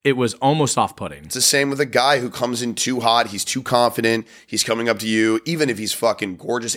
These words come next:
Speaker 2: and he's your type.
Speaker 1: Yeah.
Speaker 2: Maybe he comes up and he's
Speaker 1: And he
Speaker 2: like,
Speaker 1: seems too cocky and
Speaker 2: you're just gonna
Speaker 1: arrogant
Speaker 2: be
Speaker 1: and
Speaker 2: like,
Speaker 1: it's like, "Mm, sorry,
Speaker 2: uh,
Speaker 1: Bosco."
Speaker 2: not off the jump. Like, sorry.
Speaker 1: Yeah.
Speaker 2: Like,
Speaker 1: Yeah.
Speaker 2: you know, that's, it's just, it just works both ways. And coming
Speaker 1: It's
Speaker 2: into
Speaker 1: tact.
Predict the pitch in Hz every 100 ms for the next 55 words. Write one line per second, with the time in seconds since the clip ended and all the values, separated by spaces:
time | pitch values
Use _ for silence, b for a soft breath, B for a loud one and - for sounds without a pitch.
0 | - 143 165 139 110 98 117 92 80 -
1 | 131 123 110 107 123 123 131 120 117 117
2 | 117 110 107 147 107 98 190 - - 139
3 | 131 120 113 123 110 - 113 110 127 -
4 | 160 147 139 123 110 - - 104 101 98
5 | 92 92 92 92 92 101 101 131 127 117
6 | 117 92 92 95 104 104 101 98 92 95
7 | 95 92 90 - - - 117 107 95 90
8 | 90 90 87 87 82 95 98 87 95 95
9 | - - b b b b 135 135 170 -
10 | 147 104 127 127 - 117 107 - 98 92
11 | 104 92 90 - 120 127 123 113 - 113
12 | 123 139 92 -